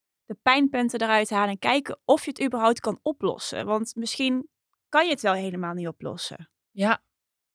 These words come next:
Speaker 2: zeker. Ik heb toevallig ook een podcast. Er zijn drie hele afleveringen online. Maar één ervoor gaat wel over netwerkevents. En wat ik wel altijd zeg is, hè, het is wel belangrijk dat je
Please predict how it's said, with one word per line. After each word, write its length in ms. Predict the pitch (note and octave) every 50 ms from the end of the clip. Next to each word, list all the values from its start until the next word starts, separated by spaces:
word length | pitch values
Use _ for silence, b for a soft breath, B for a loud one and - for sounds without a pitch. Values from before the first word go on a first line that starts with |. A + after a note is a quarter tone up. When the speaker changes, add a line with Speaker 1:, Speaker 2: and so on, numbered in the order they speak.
| _
Speaker 2:
zeker. 540 | _ - - G3+ G#3+ - - F#3+ - - _ _ _ _ _ _ _
Ik 120 | - A3 G3+
heb 100 | G3 F3+
toevallig 300 | - F3 F#3 F3 E3+ F3+
ook 300 | F3+ F3 - - _ _ _
een 120 | F3 D#3+
podcast. 520 | - F#3 E3+ - - - - F#3+ - - -
Er 80 | F#3+
zijn 200 | F3 F3+ E3+ E3 - F3+ E3
drie 200 | - F#3+ F3+ F#3+
hele 140 | F#3 F3+ F#3
afleveringen 520 | E3+ F3 - - F3+ E3+ E3 E3 E3 D#3+ D#3+
online. 220 | D#3+ D#3+ D#3+ F#3
Maar 120 | F#3+ F#3
één 220 | - - G#3+ G#3+ G#3
ervoor 320 | G3+ - F#3+ E3+ F3+ F3+
gaat 220 | - - G3 G3 G3
wel 120 | F#3+ F3
over 220 | F#3+ F#3 E3 E3+
netwerkevents. 840 | E3+ F#3 G3 - - - - _ E3+ E3 - - F#3+ G#3 - - - - _ _ _ _ _ _ _ _
En 140 | F#3+ F3
wat 120 | E3+ F#3+ F#3+
ik 80 | G3
wel 240 | F3 E3+ F#3 G3 G#3 G3
altijd 260 | G3 G#3 G3+ F#3+ -
zeg 280 | - - G3 F#3+ -
is, 240 | - - F3 E3+ - - _ _ _ _ _ _ _ _ _ _ _
hè, 100 | - F#3+
het 120 | A#3 - -
is 80 | E3+
wel 140 | E3 G3 G#3
belangrijk 260 | G#3 A#3 A#3 A3 A3 A3
dat 80 | A3
je 60 | -